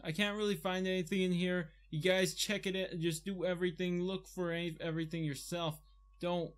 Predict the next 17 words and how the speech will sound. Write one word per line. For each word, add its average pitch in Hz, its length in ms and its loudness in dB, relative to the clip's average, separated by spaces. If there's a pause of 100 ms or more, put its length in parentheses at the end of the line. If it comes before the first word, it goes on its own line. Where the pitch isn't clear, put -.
(100)
forget 160 440 2
to 160 100 -2
do 156 320 4
it. 151 60 2
It 120 100 -4
is 131 220 -4
just 135 280 -6
so 170 580 -2
cool. 185 680 0
Oh 165 200 -2
my 160 260 -2
gosh. 139 480 -6 (680)
Oh, 143 280 -4
what's 131 220 -10
here? 143 220 -8 (140)
Oh, 123 100 -6
nothing. 107 460 -10